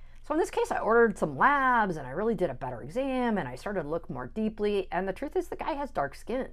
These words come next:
And that could sometimes be really difficult to tell if there's cellulitis. But when I looked closer, I saw that it was a little bit redder than the other skin. And my labs indicated actually that he had an infection.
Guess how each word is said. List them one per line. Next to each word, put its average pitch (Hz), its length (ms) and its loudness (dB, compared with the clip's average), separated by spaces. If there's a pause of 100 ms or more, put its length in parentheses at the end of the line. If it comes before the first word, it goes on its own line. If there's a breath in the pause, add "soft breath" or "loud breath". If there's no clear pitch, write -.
(920 soft breath)
And 180 120 -2
that 214 160 -2
could 370 120 -2
sometimes 262 400 -4
be 202 120 2
really 190 340 4
difficult 170 440 -2
to 147 100 -10
tell 143 240 -4
if - 80 -10
there's 131 180 -8
cellulitis. 151 640 -6
But 135 120 -10
when 196 120 -8
I 320 100 -6
looked 381 240 0
closer, - 920 -4 (720)
I 392 100 -4
saw - 60 -10
that 480 340 2
it 262 60 6
was 247 100 6
a 202 60 2
little 208 280 4
bit 196 180 0
redder 160 500 0 (400)
than 160 160 0
the - 160 -6
other 123 160 -6
skin. 120 420 -12 (120)
And 196 120 0
my 254 160 4
labs 294 520 0
indicated 135 580 -2
actually 147 340 0
that 127 120 -4
he 123 80 -8
had 160 340 -4
an 123 100 -4
infection. - 520 -10